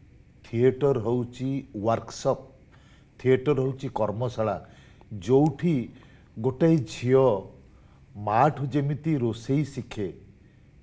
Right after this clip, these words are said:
କାମକାର୍ଯ୍ୟ ଶିଖେ, ଶାଶୁଘରକୁ ଯାଏ, ତାପରେ ସେଠି ଭାରି ନାଁ କରେ, ଠିକ୍ ସେମିତିଆ।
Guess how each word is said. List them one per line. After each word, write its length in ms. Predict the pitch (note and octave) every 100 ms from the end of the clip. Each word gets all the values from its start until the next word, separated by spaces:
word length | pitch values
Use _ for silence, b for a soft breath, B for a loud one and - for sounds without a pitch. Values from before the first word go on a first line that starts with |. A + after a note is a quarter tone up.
| -
କାମକାର୍ଯ୍ୟ 640 | G2 G2 A#2+ C#3 B2+ G#2+ A#2+
ଶିଖେ, 420 | - - B2+ C3 C3 b b b - -
ଶାଶୁଘରକୁ 640 | F2+ - A2+ A2 A2+ B2 G2
ଯାଏ, 240 | G2+ G#2
ତାପରେ 480 | G#2 F#2+ F#2+ G#2+ A2 A2 b b b
ସେଠି 280 | - C3 C3+
ଭାରି 280 | G2+ B2+ C3
ନାଁ 260 | B2 A2+
କରେ, 300 | A2+ G#2 F2+ F2 - b b b -
ଠିକ୍ 220 | C#3+ D#3
ସେମିତିଆ। 480 | - G#2+ G2 F#2 D#2+